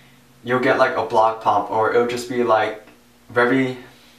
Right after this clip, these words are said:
it'll be, like, straight edge, it, or have, like, it won't be rounded. So I really, really, really like the characteristic of Grants and its ability to have this type of pop.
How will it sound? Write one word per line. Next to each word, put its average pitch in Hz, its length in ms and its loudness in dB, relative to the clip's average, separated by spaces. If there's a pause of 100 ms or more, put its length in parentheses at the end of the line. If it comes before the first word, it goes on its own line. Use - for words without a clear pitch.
(1500)
it'll 123 120 -4
be, 139 140 2
like, 127 240 2
straight 120 320 2
edge, 113 360 2
it, 120 180 2
or 120 160 4
have, 117 320 0
like, 110 400 0 (360)
it - 60 -6
won't 143 200 4
be 127 120 0
rounded. 110 600 0
So 117 480 0 (260)
I 135 100 0
really, 139 480 4
really, 123 440 2
really 123 320 4
like 113 200 2
the - 80 -8
characteristic 107 640 -2
of 104 140 -4
Grants 107 340 -6
and 113 180 -6
its 107 200 -4
ability 110 540 -2
to 101 120 -2
have 104 220 0
this - 100 -8
type 104 160 -4
of 104 140 -12
pop. 104 280 -4